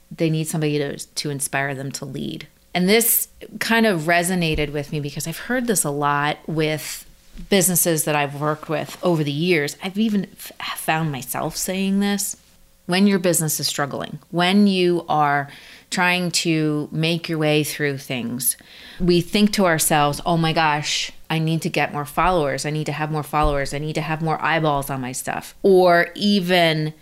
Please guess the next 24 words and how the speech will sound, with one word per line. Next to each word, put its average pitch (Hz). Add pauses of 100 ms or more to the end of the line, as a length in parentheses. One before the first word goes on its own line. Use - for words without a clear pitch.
"This 170
person's 180
doing 160
it 147
this 233
way, 151
so 160
maybe 170
I 170
need 160
to 151
do 147
it 143
that 139
way 131
too, 139 (180)
because 147
it 165
looks 190
like 165
it's -
working 151
for 147
them, 190